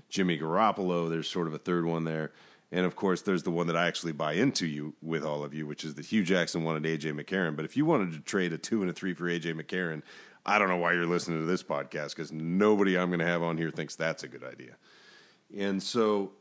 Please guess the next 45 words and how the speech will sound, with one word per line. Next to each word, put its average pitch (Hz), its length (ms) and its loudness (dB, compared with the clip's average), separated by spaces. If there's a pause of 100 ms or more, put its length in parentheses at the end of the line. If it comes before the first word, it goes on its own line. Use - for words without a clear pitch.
(720)
let's 170 200 2
talk 143 260 4
about 104 200 4
a 87 60 0
couple 78 260 -2
of 73 80 -8
things. 69 240 -14
The 110 100 -10
Carson 160 480 4
Wentz 101 260 -2
one 78 160 -6
is 69 120 -12
the 78 80 -10
one 76 160 -6
that 71 100 -14
keeps 85 240 -8
coming 82 280 -2
up 76 200 -4 (300)
and 80 160 -6
drives 101 540 0
me 107 160 0
up 90 400 0
a 73 180 -10 (300)
freaking 110 760 2
wall. 80 460 -2
And 80 160 -8
the 80 60 -8
reason 143 380 2
it 87 100 -2
drives 76 300 -2
me 76 100 -6
up 73 120 -8
a 73 40 -6
wall 71 360 -8 (280)
is 78 80 -14
because 85 360 -6 (240)
I 92 120 0
do 113 240 2
evidence 110 420 0
for 110 160 -6
a 110 40 -2
living, 120 320 -6 (960)
it - 100 -16
turns 78 280 -12
out. 69 200 -14